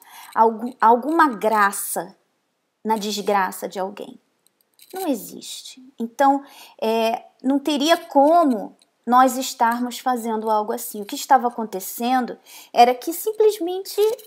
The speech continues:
eu não conseguia estar ali naquele momento. Ó, ó o Tobi latindo.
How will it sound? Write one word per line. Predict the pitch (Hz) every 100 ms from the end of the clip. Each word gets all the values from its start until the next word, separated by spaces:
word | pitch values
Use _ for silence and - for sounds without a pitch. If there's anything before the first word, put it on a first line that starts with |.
| -
eu | 415
não | 440
conseguia | 440 415 453 285 339 440 480 254 - 349 - 330 -
estar | - - 302
ali | 294 285
naquele | 277 277 269
momento. | 262 254 240 233 277 349 214
Ó, | 202 214 226 -
ó | 208
o | 254
Tobi | - 240 240
latindo. | 226 220 - - - -